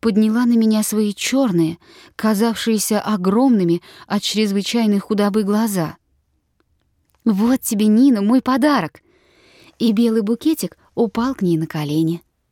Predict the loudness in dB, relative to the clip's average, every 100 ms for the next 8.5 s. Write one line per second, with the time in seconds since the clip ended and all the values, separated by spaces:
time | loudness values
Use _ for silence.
0 | _ _ _ _ _ _ _ -2 2 2
1 | 2 0 -4 -4 -2 -2 0 0 2 0
2 | 0 -4 _ _ _ -4 -2 0 0 0
3 | 0 -2 -4 0 2 2 -2 -12 -4 -2
4 | 2 2 2 2 0 -2 -2 0 -2 0
5 | 2 2 0 0 2 2 0 0 0 0
6 | -2 -2 -8 -20 -20 -12 -2 0 2 0
7 | 0 -2 2 2 2 0 -4 -4 -4 -2
8 | -2 -2 -4 -10 -14